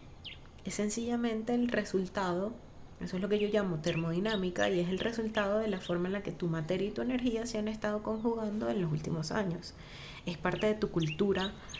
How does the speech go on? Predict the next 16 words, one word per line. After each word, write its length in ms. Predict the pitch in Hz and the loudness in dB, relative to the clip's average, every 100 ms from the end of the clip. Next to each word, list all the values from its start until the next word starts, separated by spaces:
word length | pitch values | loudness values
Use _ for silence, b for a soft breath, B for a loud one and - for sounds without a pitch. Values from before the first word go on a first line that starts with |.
| B B B B B - - - - - - - | B B B B B -12 -12 -6 0 0 0 -2
porque 180 | 175 175 | 2 4
muchas 240 | 156 165 | 4 2
cosas 300 | - 196 196 | 0 0 2
de 120 | 175 | 2
estas 520 | 160 - 170 175 - - | 2 0 -2 -2 -8 -4
vienen 540 | 175 190 175 175 175 | 2 4 4 2 2
infundadas 880 | - 180 156 160 156 151 151 165 180 | 2 2 2 4 6 6 4 4 2
o 60 | 175 | 2
motivadas 680 | 160 151 160 156 147 156 | 2 2 2 4 4 2
por 220 | - 185 | 0 2
un 140 | 160 151 | 6 8
entorno 720 | 151 190 185 180 175 180 180 - - | 8 8 6 4 2 2 0 -4 -4
y 140 | 175 | 0
un 100 | 170 | 2
contexto 500 | 151 156 180 185 - | 4 4 2 2 0
cultural, 560 | 185 202 214 226 180 202 | 0 2 4 4 2 -2